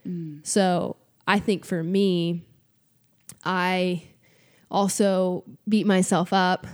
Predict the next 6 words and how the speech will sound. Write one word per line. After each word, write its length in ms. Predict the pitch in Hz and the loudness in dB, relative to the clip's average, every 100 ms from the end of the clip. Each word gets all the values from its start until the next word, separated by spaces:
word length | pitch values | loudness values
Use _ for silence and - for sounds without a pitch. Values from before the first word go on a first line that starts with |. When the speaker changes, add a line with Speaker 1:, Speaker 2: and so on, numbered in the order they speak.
| - - | -14 -6
Speaker 2:
about 500 | 180 180 160 160 - | -4 -2 -2 -4 -4
not 680 | 190 185 180 170 - - - - | -2 0 0 -4 -8 -16 -18 -8
being 340 | 185 180 175 151 | -2 0 -2 -2
as 200 | 170 170 | -4 -4
alert, 640 | 165 170 170 202 - - - - | -6 -4 -4 -4 -6 -16 -18 -10
Speaker 1:
Mm-hmm. 300 | 190 156 175 | -10 -8 -12